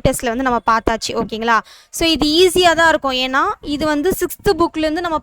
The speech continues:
பார்த்ததுனால வந்து உங்களுக்கு ரொம்ப ஈஸியா இருக்கும். இதுல இருந்து இப்படி இது இவ்ளோ சிம்பிளா கேட்டிருக்காங்களே அப்படின்னு கூட உங்களுக்கு தோணும், ஓகேங்களா? So, ஆ, கடைசி வரைக்கும் வந்து பாத்தீங்கன்னா நம்ம லைவ் டெஸ்ட் வந்து அட்டெண்ட் பண்ணோமா அப்படிங்கிறது தான் இதுல வந்து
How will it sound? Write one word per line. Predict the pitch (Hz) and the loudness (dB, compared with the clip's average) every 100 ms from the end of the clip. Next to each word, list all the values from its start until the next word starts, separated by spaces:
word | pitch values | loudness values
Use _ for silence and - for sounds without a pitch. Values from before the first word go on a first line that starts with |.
| 269 | -2
பார்த்ததுனால | 285 294 269 262 285 | -2 -4 -4 -2 -2
வந்து | 269 285 | -4 -4
உங்களுக்கு | 349 311 269 | -4 -4 -4
ரொம்ப | 294 330 339 320 | -4 -2 -2 -4
ஈஸியா | 262 311 294 | -2 0 0
இருக்கும். | 269 277 294 302 - - 269 | 0 -4 -4 -6 -10 -8 -4
இதுல | 311 320 | -2 0
இருந்து | 330 339 294 | -2 -4 -6
இப்படி | 247 269 311 294 | -6 -6 -4 -4
இது | 247 262 | -8 -10
இவ்ளோ | 220 269 349 370 | -8 -4 -2 -2
சிம்பிளா | 330 311 320 320 | -6 -6 -4 -4
கேட்டிருக்காங்களே | 294 233 262 269 254 240 | -6 -8 -6 -6 -4 -6
அப்படின்னு | 233 277 269 285 | -4 -6 -4 -4
கூட | 294 | -4
உங்களுக்கு | 269 247 226 262 | -4 -8 -6 -6
தோணும், | 269 254 208 - | -4 -6 -10 -14
ஓகேங்களா? | 220 208 220 220 202 - - - - - | -14 -12 -6 -6 -6 -14 -20 -20 -8 2
So, | 294 254 | 4 4
ஆ, | 247 240 233 262 | 4 0 -2 -2
கடைசி | 294 - 339 320 | -2 -2 -4 0
வரைக்கும் | 294 349 392 330 | -2 -2 -4 -4
வந்து | 302 330 | -4 -2
பாத்தீங்கன்னா | 285 285 330 | -2 -2 -4
நம்ம | 302 269 233 | -2 -2 -2
லைவ் | 254 311 277 277 | -2 -2 -2 -4
டெஸ்ட் | - - 269 | -4 -6 -4
வந்து | 247 247 392 392 - | -4 -4 -4 -4 -6
அட்டெண்ட் | 247 302 294 269 | -4 -4 -2 -2
பண்ணோமா | 262 262 269 277 254 | -2 0 4 4 2
அப்படிங்கிறது | 269 262 254 208 254 | -4 -6 -6 -6 -4
தான் | 302 285 | -2 -2
இதுல | 247 233 | -4 -2
வந்து | 262 | -2